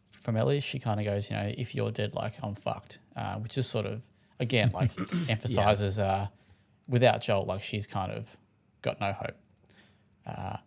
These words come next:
Speaker 2: Mm-hmm.
Speaker 1: and we, and we kinda push through a little bit, and we can, we kinda get a, a lot more, no, sorry, not a lot more. We get more bonding of, um, Joel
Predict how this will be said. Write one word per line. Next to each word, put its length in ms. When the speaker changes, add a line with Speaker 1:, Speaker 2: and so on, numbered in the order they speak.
Speaker 2:
Mm-hmm. 320
Speaker 1:
and 80
we, 160
and 320
we 120
kinda 240
push 260
through 380
a 80
little 220
bit, 100
and 100
we 40
can, 100
we 100
kinda 240
get 140
a, 320
a 40
lot 180
more, 260
no, 220
sorry, 220
not 280
a 120
lot 120
more. 160
We 100
get 160
more 380
bonding 500
of, 200
um, 320
Joel 480